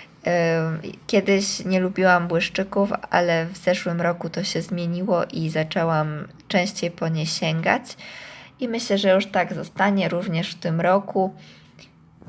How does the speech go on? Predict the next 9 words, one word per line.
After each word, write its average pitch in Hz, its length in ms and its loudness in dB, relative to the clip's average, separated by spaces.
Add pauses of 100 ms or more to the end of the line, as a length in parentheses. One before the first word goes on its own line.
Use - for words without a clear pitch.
Więc 175 360 0
jeżeli 190 340 6
jeszcze 180 280 2
nie 180 120 0
miałyście 175 440 0
tego - 260 -2
błyszczyku, 196 600 -2
to 165 500 0
polecam. - 640 -2